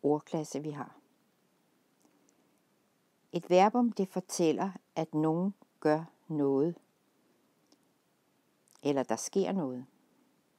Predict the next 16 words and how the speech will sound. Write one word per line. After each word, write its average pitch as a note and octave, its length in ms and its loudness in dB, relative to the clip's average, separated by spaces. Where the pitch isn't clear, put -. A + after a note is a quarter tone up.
Altså, C3 240 -10
det C#3 200 -4
kan D#3 120 -6
for - 120 -6
eksempel C3+ 600 -4
være A2+ 280 -6
spiser, - 840 -8
drikker, D3+ 540 -2
sover, D3+ 600 -4
løber, C#3+ 580 -4
hopper, D#3 420 0
drikker, D3 360 0
et D3+ 140 -6
cetera. C#3 400 -6
Man F3+ 240 -6
kan - 160 -2